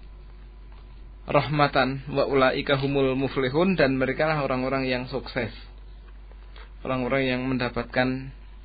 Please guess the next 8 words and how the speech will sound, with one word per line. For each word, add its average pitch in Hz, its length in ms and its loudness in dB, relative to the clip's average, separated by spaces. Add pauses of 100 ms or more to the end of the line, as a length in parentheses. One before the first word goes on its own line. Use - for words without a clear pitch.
(440)
eh, 131 240 2
keberuntungan. 120 800 4 (2000)
Ya, 131 320 0
ada 123 240 -2
di 117 200 -6
surat 117 360 2 (1080)
Luqman. 113 560 0 (3500)
Eh, 110 240 -4